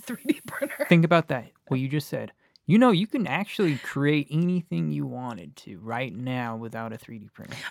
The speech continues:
Speaker 1: Oh, yeah. No, I was going back to our Christmas <laughs> conversation.
Speaker 2: Exactly.
Speaker 1: I was like, "Oh, you know, for my niece, like, I wanna make her, like, a little unicorn horn to, you know, custom to her."
Speaker 2: Right.
Speaker 1: And, of course, it's,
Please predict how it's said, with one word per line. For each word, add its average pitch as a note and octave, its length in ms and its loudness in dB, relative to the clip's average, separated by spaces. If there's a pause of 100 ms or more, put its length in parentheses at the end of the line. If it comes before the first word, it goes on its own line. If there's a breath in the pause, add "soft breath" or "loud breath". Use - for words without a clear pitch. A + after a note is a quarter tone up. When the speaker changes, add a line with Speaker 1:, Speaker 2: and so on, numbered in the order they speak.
Speaker 1:
Oh, G#4 100 10
yeah. F#4 340 10
No, A#3 220 4
I G#3 140 6
was G#3 180 -2 (180)
going A#3+ 300 6
back B3+ 200 10
to - 80 8
our A#3+ 120 10
Christmas E4+ 420 6
<laughs> - 20 -2
conversation. B3+ 720 8 (220)
Speaker 2:
Exactly. D3 440 6
Speaker 1:
I C#4 80 12
was C4+ 140 8
like, C#4+ 200 4 (100)
"Oh, D#4+ 260 12
you C#4 180 2
know, C4+ 160 2
for D4 120 -10
my C#4+ 140 2
niece, D#4 460 -2
like, B3+ 260 -2 (480 loud breath)
I C4 80 -4
wanna C#4+ 160 -2
make C#4+ 200 -4
her, C#4 120 0
like, C#4 160 -4
a C4+ 60 -4
little C#4 200 0
unicorn G#3+ 840 -2 (220)
horn F3+ 560 -4 (360 soft breath)
to, A#3 340 -2 (280)
you A3+ 100 -6
know, G#3+ 140 -8 (240)
custom C#4 500 -6
to C#4+ 160 -6
her." G#3 460 -4
Speaker 2:
Right. B2 220 6 (220 loud breath)
Speaker 1:
And, G#3 360 0 (260)
of G#3 160 -4
course, A3+ 380 2
it's, G3 180 -4